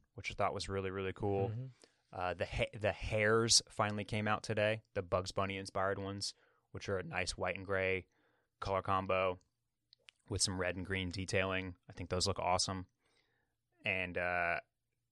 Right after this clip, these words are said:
Speaker 1: they're, they're, they're just a great, like, retro basketball shoe without being quite so nineties looking like the sevens are.
Speaker 2: Mm-hmm.
Speaker 1: 'Cause the sevens re-,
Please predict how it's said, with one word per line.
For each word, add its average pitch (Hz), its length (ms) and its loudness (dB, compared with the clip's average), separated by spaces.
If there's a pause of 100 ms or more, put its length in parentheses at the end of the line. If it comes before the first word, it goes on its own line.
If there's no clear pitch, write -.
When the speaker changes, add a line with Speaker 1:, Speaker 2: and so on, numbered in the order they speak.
(540)
Speaker 1:
they're, 110 320 4
they're, 110 280 2
they're 107 160 2
just 113 220 0
a 117 60 2
great, 107 260 4
like, 101 140 0
retro 95 420 2
basketball 101 480 2
shoe 110 360 0 (520)
without 101 460 2
being 90 420 -6 (800)
quite - 600 4
so 156 360 6
nineties 123 960 2
looking 92 480 0 (100)
like 107 240 2
the 107 60 -10
sevens - 460 2
are. - 160 -8 (260)
Speaker 2:
Mm-hmm. 95 180 -6 (320)
Speaker 1:
'Cause 110 120 2
the 110 60 2
sevens 135 500 8
re-, 123 200 2